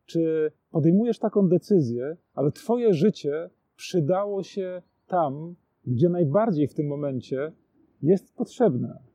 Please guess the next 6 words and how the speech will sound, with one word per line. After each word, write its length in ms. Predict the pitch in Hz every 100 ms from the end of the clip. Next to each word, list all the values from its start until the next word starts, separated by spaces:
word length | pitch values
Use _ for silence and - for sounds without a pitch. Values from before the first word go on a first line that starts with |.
| _ _
Twoja 340 | - 185 202
wolność, 680 | 160 139 123 117 113 - -
twoja 280 | - 185 196
kreatywność, 760 | 202 190 190 160 113 113 107 -
twoja 320 | 165 175 170
miłość, 760 | 170 160 123 110 - - _